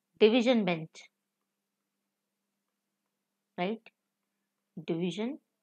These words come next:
bench। और जब तीन या तीन से ज्यादा, three or more than three, more than three judges होंगे, तब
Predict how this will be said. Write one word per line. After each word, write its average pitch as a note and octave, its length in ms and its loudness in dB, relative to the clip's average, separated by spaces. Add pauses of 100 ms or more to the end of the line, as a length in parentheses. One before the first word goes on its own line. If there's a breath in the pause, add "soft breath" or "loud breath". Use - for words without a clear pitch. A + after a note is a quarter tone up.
(1040)
bench। D#3 680 -10 (3500)
और A3+ 80 4
जब C#4+ 200 -2 (100)
तीन C4+ 300 0
या F4 140 2 (100)
तीन C4 220 -2
से D4 180 -4
ज्यादा, F#3+ 360 0 (400)
three F3+ 420 -6 (600)
or G#3+ 320 2
more A3 460 2
than C#4 280 0
three, F3+ 220 -6 (1160)
more G3 260 -4
than B3 240 0
three A#3 200 0
judges G#3 340 -2
होंगे, F#3+ 400 -4 (2500 soft breath)
तब G#3+ 180 -2